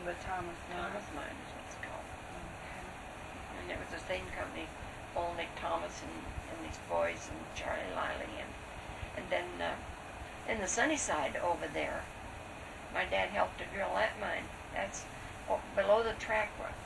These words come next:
Speaker 2: where the Monarch is, you know.
Speaker 1: Yeah.
Speaker 2: You know that dump site there?
Speaker 1: Yes.
Speaker 2: Well, that's Sunnyside, and they call, also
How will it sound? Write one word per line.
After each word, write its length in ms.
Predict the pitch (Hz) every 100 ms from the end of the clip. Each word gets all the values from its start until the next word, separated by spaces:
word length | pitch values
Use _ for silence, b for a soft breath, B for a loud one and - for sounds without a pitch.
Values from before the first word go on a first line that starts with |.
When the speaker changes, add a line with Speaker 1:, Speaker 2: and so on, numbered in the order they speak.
| -
Speaker 2:
where 120 | 185 175
the 180 | 175 196
Monarch 380 | 208 190 170 -
is, 240 | 147 -
you 80 | -
know. 160 | - - - - - -
Speaker 1:
Yeah. 240 | 175 170 214
Speaker 2:
You 80 |
know 120 | 202 196
that 140 | 190 185 180 -
dump 140 | 196 202 -
site 80 | 185 190
there? 220 | 190 185 190
Speaker 1:
Yes. 160 | - - - -
Speaker 2:
Well, 160 | 180 185
that's 280 | 202 196 -
Sunnyside, 720 | - 233 214 190 - 165 170
and 180 | 185 208
they 100 | 202
call, 280 | 196 202 190 196
also 300 | 202 208